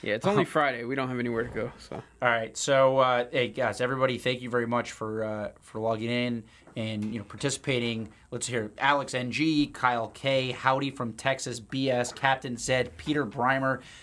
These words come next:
Speaker 2: uh, Rich Buddy. All you guys, thank you so much for, for staying till the end. S K, sweet guy, very nice. And, uh, go ahead and follow us on Facebook. Uh, follow us also on Instagram.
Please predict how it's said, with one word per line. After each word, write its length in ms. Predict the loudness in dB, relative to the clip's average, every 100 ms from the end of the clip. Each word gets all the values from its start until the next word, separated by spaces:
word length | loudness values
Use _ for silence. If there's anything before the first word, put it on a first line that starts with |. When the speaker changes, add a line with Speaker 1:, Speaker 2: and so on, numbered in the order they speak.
| -20 0
Speaker 2:
uh, 300 | 4 6 6 4
Rich 340 | 2 0 0
Buddy. 400 | 4 4 2 -4 -8 2
All 100 | 4
you 120 | 6
guys, 340 | 6 4 2 -4 -6
thank 180 | -6
you 80 | -4
so 140 | -2 0
much 180 | 0 -2
for, 340 | -4 -4 -6 -10
for 140 | -8
staying 300 | -2 0 0
till 120 | -2 -2
the 140 | 2
end. 320 | 2 2 -4 -14 -10 4
S 220 | 4 4
K, 440 | 2 4 4 0 -8 _ _ -10
sweet 360 | -8 -4 -4 0
guy, 360 | 2 2 -2
very 200 | -4 -2
nice. 360 | 0 -2 -2 -8 -12 -20 -6
And, 420 | 0 2 2 2
uh, 240 | 2 2 -2 -10 _
go 120 | 2
ahead 240 | 2 2 -2
and 360 | -2 0 -2 -6 -18
follow 340 | 2 4 4 4
us 280 | 2 0 -2
on 480 | 0 2 2 -2 -4 -2
Facebook. 600 | 0 0 2 2 0 -10 -20 _ 0
Uh, 360 | 2 4 0 -2 -8 _
follow 280 | 4 4 4
us 100 | 2
also 300 | 2 2 -2
on 80 | -2
Instagram. 760 | -4 -4 -6 -4 0 0 -2